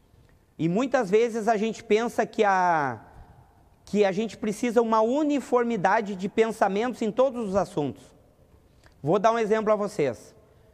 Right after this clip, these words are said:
Predestinação ou livre-arbítrio? Quanto isso já afastou irmãos?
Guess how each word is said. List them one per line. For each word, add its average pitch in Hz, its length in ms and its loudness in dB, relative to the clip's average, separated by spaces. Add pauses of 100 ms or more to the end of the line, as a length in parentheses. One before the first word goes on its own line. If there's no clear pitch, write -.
(280)
Predestinação 226 1300 0 (180)
ou 202 140 2
livre-arbítrio? 185 800 -2 (1000)
Quanto 302 540 0
isso 262 300 -2
já 226 140 2
afastou 226 440 0
irmãos? 196 680 -2